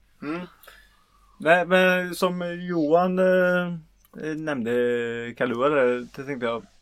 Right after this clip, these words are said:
för han var skitbra, men så tänkte jag att det här är en sån stor kategori, så det här kommer inte funka. Och, eh, så då tänkte jag på Gary Oldman.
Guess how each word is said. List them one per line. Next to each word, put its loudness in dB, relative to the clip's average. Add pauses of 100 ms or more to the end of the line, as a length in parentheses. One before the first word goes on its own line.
(300)
för -2
han 0
var 0
skitbra, 0 (140)
men -4
så -12
tänkte 0
jag 0
att -4
det -2
här 2
är 2
en -2
sån -6
stor -2
kategori, -2 (1040)
så -12
det 2
här 2
kommer -2
inte -10
funka. -4 (1500)
Och, -4
eh, 4 (880)
så 2
då 0
tänkte -2
jag 0
på -4
Gary -6
Oldman. -4